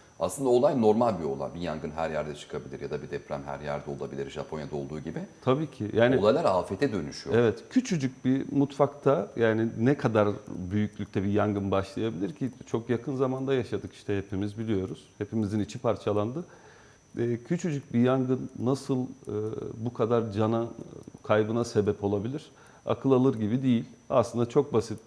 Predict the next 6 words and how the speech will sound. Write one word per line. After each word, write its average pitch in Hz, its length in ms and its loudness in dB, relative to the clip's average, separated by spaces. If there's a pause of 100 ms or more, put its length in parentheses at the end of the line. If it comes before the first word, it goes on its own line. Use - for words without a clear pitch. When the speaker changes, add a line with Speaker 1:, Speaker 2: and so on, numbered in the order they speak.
(200)
Speaker 2:
e, 101 160 2 (460)
sistemlerle 120 800 2 (380)
önlenebilecek 120 680 2
şeyler. 110 320 2 (420)
Bizde 117 480 4 (240)
hani 104 140 0